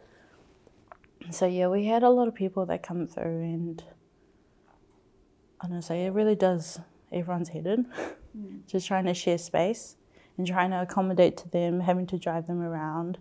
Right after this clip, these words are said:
Speaker 1: um, feeding people, even though we didn't have a lot, um, we just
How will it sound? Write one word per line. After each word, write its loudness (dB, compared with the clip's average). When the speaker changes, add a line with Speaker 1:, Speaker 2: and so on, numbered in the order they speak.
Speaker 1:
um, -6
feeding 6
people, 6
even 6
though 6
we 6
didn't 2
have 2
a 2
lot, 4
um, -2
we 0
just -2